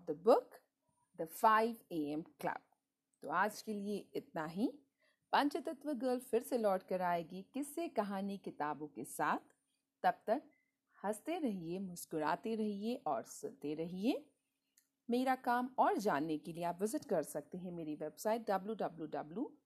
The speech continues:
डॉट प्रगुण तत्व डॉट कॉम, या आप मुझे किसी भी सोशल मीडिया पर पा सकते हैं with the handle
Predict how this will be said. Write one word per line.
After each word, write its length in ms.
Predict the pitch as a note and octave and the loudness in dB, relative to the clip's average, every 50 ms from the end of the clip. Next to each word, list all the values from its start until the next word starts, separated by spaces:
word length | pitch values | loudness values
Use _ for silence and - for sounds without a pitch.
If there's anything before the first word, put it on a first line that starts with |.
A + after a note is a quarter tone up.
| _ _ _ _ - | _ _ _ _ 4
डॉट 240 | G3 A3+ G#3+ A3 - | 6 8 8 6 4
प्रगुण 400 | - - B3 C4 C4 C4+ D#4+ D4 | 0 2 2 4 4 4 2 2
तत्व 340 | - G3 F3 E3+ - D#3+ D3 | 4 2 2 2 0 -2 -2
डॉट 260 | E3 - - - - | 0 0 -2 -2 -4
कॉम, 280 | - - E3 G3 C#4 G#4+ - - - | -4 -2 0 0 0 -2 -6 -10 -6
या 140 | G3 A3 B3 | -2 0 2
आप 240 | - - G3 G3+ - | 4 4 2 2 0
मुझे 180 | F#3 F#3 F3 G3 | -4 -8 -8 -6
किसी 280 | G3+ - D4 C#4+ F#4 D#4+ | -4 -4 -4 -2 -2 -4
भी 120 | E4 F#4 | -4 -4
सोशल 360 | F4+ - G#3+ E3+ - - F#3+ | -4 -2 -2 -2 -2 -4 -6
मीडिया 400 | F3 F3 E3+ D#3 D3 D3 D3 C#3+ | -6 -4 -4 -4 -2 -2 -4 -4
पर 140 | - - D#3+ | -4 -4 -4
पा 220 | - - E3 E3+ | 0 0 0 0
सकते 340 | F3 - F#3+ F3 - - A#3 | 0 -4 -8 -8 -6 -4 -2
हैं 160 | A#3+ D4+ F4+ | 0 0 0
with 200 | D#4 A3 F#3 D3+ | 0 -2 -2 -2
the 100 | - F#3 | -4 -4
handle 420 | F3 G#3 A3 C4 D#4+ D4 F3 - | 2 4 6 6 6 4 2 0